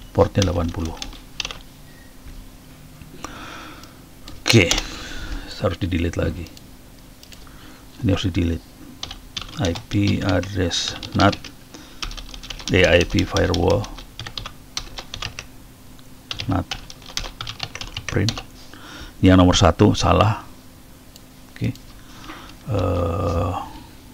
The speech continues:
di-delete. Remove. Satu. Oke. Sekarang saya yang benar adalah kayak gini. I P firewall not address,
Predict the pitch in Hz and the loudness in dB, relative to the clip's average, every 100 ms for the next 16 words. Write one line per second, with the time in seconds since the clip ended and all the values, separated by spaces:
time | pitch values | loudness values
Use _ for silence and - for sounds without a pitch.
0 | - 104 85 82 85 - - - - - | -6 -2 0 0 -2 -6 -18 -20 -20 -20
1 | - - - - - - - - - - | -20 -20 -20 -20 -20 -20 -20 -20 -20 -18
2 | - - - - - - - - - - | -20 -20 -20 -20 -18 -14 -10 -10 -8 -2
3 | 92 98 120 - - - - - - - | 0 2 0 -2 -8 -10 -10 -10 -8 -8
4 | - - - - - - - - - - | -10 -20 -20 -18 -14 -14 -14 -14 -16 -16
5 | - - - - - - - - - - | -18 -18 -18 -18 -10 -8 -8 -10 -18 -14
6 | - 95 - 80 - - - - 80 - | -4 -2 -2 -4 -8 -18 -6 -4 -4 -6
7 | - - - - - - - - - - | -16 -20 -20 -18 -12 0 0 0 -2 2
8 | 92 92 101 92 90 107 98 92 95 92 | 4 4 4 4 6 8 8 8 6 4
9 | 90 87 120 - - - - - - 101 | 4 2 2 0 -8 -16 -16 -2 8 10
10 | - 117 120 123 127 104 95 95 95 92 | 10 12 12 12 12 12 12 12 12 12
11 | 90 - 95 85 95 151 | 8 6 2 8 12 12